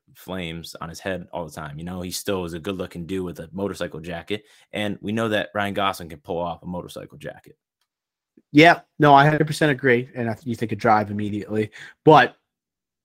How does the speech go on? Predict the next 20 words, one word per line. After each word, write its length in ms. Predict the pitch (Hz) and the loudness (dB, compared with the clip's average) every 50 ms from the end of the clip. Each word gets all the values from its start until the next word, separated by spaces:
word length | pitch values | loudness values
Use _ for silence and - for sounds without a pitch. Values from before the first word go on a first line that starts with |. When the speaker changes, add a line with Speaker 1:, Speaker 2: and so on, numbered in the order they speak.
| _ _ | _ _
Speaker 2:
I, 120 | - 123 131 | 4 6 6
like, 160 | 131 135 131 | 6 4 2
I 120 | - - | 0 0
don't 120 | 156 180 208 | 0 2 2
know. 180 | 202 127 104 | 2 0 0
It's 100 | 104 - | -2 -4
just, 120 | - 127 120 | -6 -4 -2
like, 100 | 131 117 | 0 0
his 160 | 139 135 120 | 0 0 0
delivery, 580 | 117 123 113 107 113 117 117 120 131 135 131 127 | 0 0 0 2 2 2 0 2 2 2 2 2
I 80 | 123 | 0
think, 280 | 120 - 127 123 113 120 | -2 -4 -6 -6 -4 -2
as, 280 | 113 110 110 113 - - _ _ _ _ _ _ _ _ - | -2 -2 -2 -4 -8 -14 _ _ _ _ _ _ _ _ -8
like, 220 | 110 110 104 - _ _ _ _ _ _ - - - - | -8 -6 -6 -8 _ _ _ _ _ _ -20 -18 -6 -2
uh, 320 | 123 113 107 104 104 104 101 104 | -2 0 0 0 -2 -4 -6 -6
Silver 280 | - - 123 113 117 | 0 2 4 4 4
Surfer 300 | 113 - 110 113 110 - | 2 0 -2 -2 -2 -2
would 160 | 117 113 110 | -2 -2 -2
be 100 | 110 113 | -2 -4
cool. 360 | 110 - - 120 120 139 - | -2 0 2 2 2 0 -2